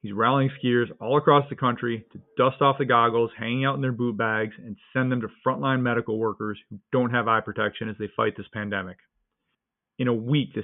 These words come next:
thing has gone from a single email sent from a New York City doctor to a national effort that shipped more than thirteen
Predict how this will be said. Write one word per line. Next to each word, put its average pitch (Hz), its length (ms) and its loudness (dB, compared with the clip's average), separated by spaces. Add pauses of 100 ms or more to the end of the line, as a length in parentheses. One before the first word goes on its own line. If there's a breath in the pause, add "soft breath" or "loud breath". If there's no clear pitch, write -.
thing 113 160 -2
has 110 80 -4
gone 113 240 0
from 107 160 -6
a 104 60 -6 (160)
single 151 280 0
email 135 540 -2
sent 107 180 -6
from 110 140 -6
a 107 60 -6
New 120 100 -4
York 117 220 -2 (100)
City 113 140 -4
doctor 117 680 -2
to 120 80 -6
a 110 40 -4
national 113 720 -2
effort 110 360 -6
that 117 100 -10 (140)
shipped - 180 -2
more 117 160 -2
than 107 240 -6
thirteen 135 480 -2